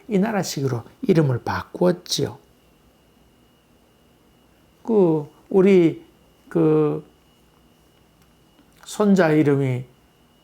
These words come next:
다-, 아, 태은인데, 태은인데, 태은 이름은 나-, 나땅이면 나땅, 나-, 나단인데, 에,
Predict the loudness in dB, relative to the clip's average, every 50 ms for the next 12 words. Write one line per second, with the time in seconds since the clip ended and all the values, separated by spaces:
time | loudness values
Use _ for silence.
0 | _ _ _ _ _ _ _ -10 -4 -2 -2 -2 -2 -4 -4 -4 -4 -4 -4 -2
1 | 2 2 4 4 4 4 2 2 0 -4 -4 -6 -10 _ _ _ _ _ _ -6
2 | -4 -2 0 0 -2 -2 -4 -6 -8 -10 -12 _ _ _ -10 -6 -4 -2 2 2
3 | 2 2 2 0 -2 -2 -2 0 0 0 -2 0 0 0 2 2 0 0 0 -2
4 | -4 -2 -2 -2 -2 0 0 0 -2 -2 -4 -8 _ _ -20 _ _ _ _ _
5 | _ _ _ -4 -2 0 0 2 2 2 4 4 4 4 4 2 0 -2 -4 -10
6 | -18 _ _ _ _ _ _ _ _ _ _ -12 -8 -4 -4 -4 -4 -4 -6 -6
7 | -8